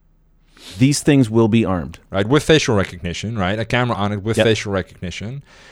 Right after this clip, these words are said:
Speaker 2: which has been trained on a non-representative database, which, uh, works less efficiently on darker populations.
Speaker 1: Yep.
Speaker 2: Right? This is known for C C T V cameras,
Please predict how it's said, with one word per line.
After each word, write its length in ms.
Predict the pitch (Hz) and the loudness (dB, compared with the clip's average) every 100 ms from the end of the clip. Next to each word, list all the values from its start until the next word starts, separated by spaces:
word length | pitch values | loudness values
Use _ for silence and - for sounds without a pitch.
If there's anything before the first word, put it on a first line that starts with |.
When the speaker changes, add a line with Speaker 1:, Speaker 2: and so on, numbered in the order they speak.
| - | -10
Speaker 2:
which 160 | 113 107 | -6 -4
has 100 | 113 | -4
been 180 | 98 104 | -4 -4
trained 300 | - 107 104 | -2 -2 0
on 100 | 101 | -2
a 60 | 98 | -2
non-representative 840 | 98 110 110 110 101 101 95 92 | -2 0 0 -2 -4 -4 -6 -8
database, 640 | 90 90 80 82 127 - - | -4 -4 -4 -6 -6 -8 -8
which, 480 | 98 95 - - - | -8 -6 -6 -10 -10
uh, 140 | 87 | -10
works 440 | 92 101 104 - 104 | -4 -2 -2 -4 -4
less 220 | 104 - | -4 -4
efficiently 760 | - 104 - 107 101 98 95 | -6 -6 -6 -8 -6 -6 -4
on 420 | 95 90 90 90 92 | -6 -6 -6 -6 -4
darker 320 | 95 90 95 | -2 -2 -4
populations. 840 | 92 90 113 101 87 110 139 - _ _ _ - | -6 -6 -6 -8 -10 -12 -14 -16 _ _ _ -6
Speaker 1:
Yep. 100 | 117 | -4
Speaker 2:
Right? 100 | 87 | -4
This 140 | 95 143 | -6 -6
is 140 | 104 | -4
known 300 | 98 82 123 | -4 -6 -8
for 160 | - - | -12 -12
C 180 | - | -12
C 100 | 92 | -14
T 120 | 95 92 | -14 -12
V 140 | 98 | -10
cameras, 520 | 95 90 113 143 - | -8 -8 -10 -14 -18